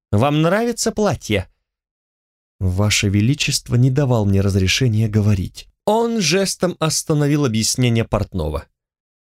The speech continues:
«А вы злопамятны?» — спросил с удивлением.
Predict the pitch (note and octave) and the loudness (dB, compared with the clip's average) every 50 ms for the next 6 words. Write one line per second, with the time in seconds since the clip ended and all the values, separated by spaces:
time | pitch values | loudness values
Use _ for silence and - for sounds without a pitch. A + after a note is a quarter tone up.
0 | _ _ _ _ _ - G#2+ A2+ A#2+ B2 C#3 C#3 B2+ A2+ C3+ C#3+ C#3 - F#3 G#3 | _ _ _ _ _ -2 0 0 2 2 0 0 0 2 0 0 0 0 -2 -2
1 | A3 G3 - - F2+ F2 F2+ - - _ _ _ _ _ _ _ _ - - - | -2 -4 -4 -6 -8 -8 -8 -8 -12 _ _ _ _ _ _ _ _ -14 -6 -2
2 | - A#2+ A2+ - - A#2 G2+ - A2+ G#2 A#2 G#2+ G#2 G2 F#2 F2+ E2+ E2 F2 - | 0 0 2 2 0 -2 0 0 0 0 2 2 2 2 2 0 -2 -4 -6 -10